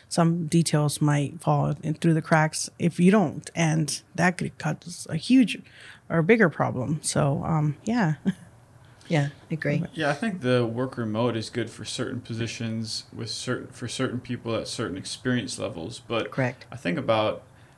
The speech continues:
Speaker 3: how much I learned at my first job out of college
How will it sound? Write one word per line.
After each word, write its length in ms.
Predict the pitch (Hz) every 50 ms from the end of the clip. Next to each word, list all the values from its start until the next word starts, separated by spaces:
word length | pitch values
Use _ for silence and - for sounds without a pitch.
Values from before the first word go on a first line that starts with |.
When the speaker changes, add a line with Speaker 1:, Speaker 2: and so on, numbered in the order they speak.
| - -
Speaker 3:
how 180 | - 143 151
much 240 | 160 151 147 - -
I 140 | 127 120 120
learned 640 | 113 104 117 117 120 120 117 117 110 107 107 - - - - -
at 240 | 113 110 - - -
my 100 | 101 113
first 380 | - - - 117 113 - -
job 420 | - - 117 110 110 110 110 - - -
out 180 | - - 101 101
of 100 | - -
college 760 | - - - 104 107 104 92 73 - - - - - - -